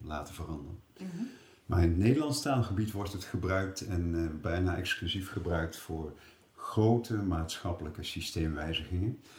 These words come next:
Speaker 1: die in relatief korte tijd diep moeten veranderen.
Speaker 2: Mhm. Oké, en dan weet je denk ik ook niet precies waar je uitkomt.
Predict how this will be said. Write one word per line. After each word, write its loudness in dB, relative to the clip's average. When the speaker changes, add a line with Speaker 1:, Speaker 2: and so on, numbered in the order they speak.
Speaker 1:
die 4
in 2
relatief 0
korte -2
tijd -2
diep 2
moeten -2
veranderen. -10
Speaker 2:
Mhm. -14
Oké, -10
en -4
dan -2
weet -4
je -8
denk -10
ik -10
ook -4
niet -10
precies -10
waar -10
je -10
uitkomt. -10